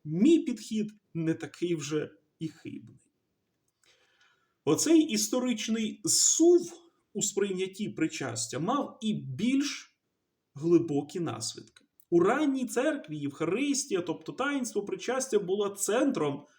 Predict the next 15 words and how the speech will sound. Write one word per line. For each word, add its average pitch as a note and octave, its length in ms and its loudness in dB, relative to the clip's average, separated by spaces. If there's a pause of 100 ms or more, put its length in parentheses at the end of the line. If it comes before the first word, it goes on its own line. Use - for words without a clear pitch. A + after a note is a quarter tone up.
християнського G3 800 2
життя, F3 480 -4
кульмінацією G#3+ 1120 0 (260)
кожного B3+ 600 2
зібрання E3 540 2
віруючих. - 580 -4 (340)
Якщо F4 360 0
казати D#4+ 420 2
просто, - 560 2 (340)
то C#4+ 80 -2
у C4+ 340 0
храм C4 400 0
збирались E3 640 0
на B3 240 2
літургію, G#3 840 2